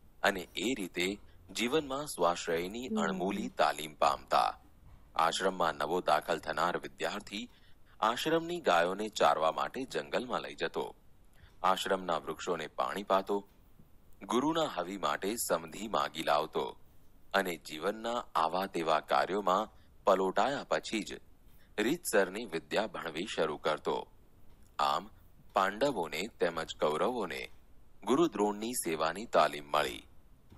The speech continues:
Speaker 1: કુમારોની પરીક્ષાનો વખત નજીક આવતો હતો. કુમારોએ દ્રોણાચાર્ય પાસેથી કેવી કેવી વિદ્યાઓ મેળવી છે, તે હસ્તિનાપુરની સમગ્ર પ્રજા જુએ એવો ભીષ્મનો મનોરથ હતો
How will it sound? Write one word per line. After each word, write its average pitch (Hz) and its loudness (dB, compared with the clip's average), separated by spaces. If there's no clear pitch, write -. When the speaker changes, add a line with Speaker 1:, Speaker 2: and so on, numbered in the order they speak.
Speaker 1:
કુમારોની 143 2
પરીક્ષાનો 104 0
વખત 80 -4
નજીક 80 -4
આવતો 73 2
હતો. 73 -2
કુમારોએ 82 0
દ્રોણાચાર્ય 80 2
પાસેથી 73 0
કેવી 76 -6
કેવી 78 -6
વિદ્યાઓ 73 0
મેળવી 67 -8
છે, 101 -2
તે 143 2
હસ્તિનાપુરની 101 -4
સમગ્ર 80 -2
પ્રજા 85 0
જુએ 82 -6
એવો 104 0
ભીષ્મનો 98 -4
મનોરથ 73 -2
હતો 58 -4